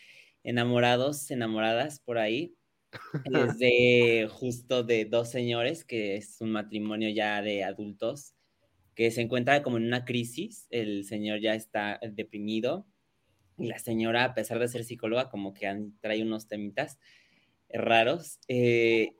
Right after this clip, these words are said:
Speaker 1: y justo le dan la oportunidad, un regalo al señor de recrear, una empresa de recrear,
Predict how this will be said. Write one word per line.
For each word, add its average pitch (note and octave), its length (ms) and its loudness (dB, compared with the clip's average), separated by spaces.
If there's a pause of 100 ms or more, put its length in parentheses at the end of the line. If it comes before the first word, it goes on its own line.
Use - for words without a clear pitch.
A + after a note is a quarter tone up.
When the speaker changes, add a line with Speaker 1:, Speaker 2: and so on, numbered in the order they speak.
(140)
Speaker 1:
y C#3+ 260 2
justo D3 240 0
le D3 80 8
dan C3+ 140 4
la C#3 60 2
oportunidad, A#2+ 680 0
un C3 100 -4
regalo A2+ 320 4
al A#2 120 2
señor A#2 480 -4
de A2+ 180 2
recrear, A2 680 0
una A#2+ 180 -6
empresa A2+ 840 -2
de G#2 540 -4
recrear, G#2+ 600 -2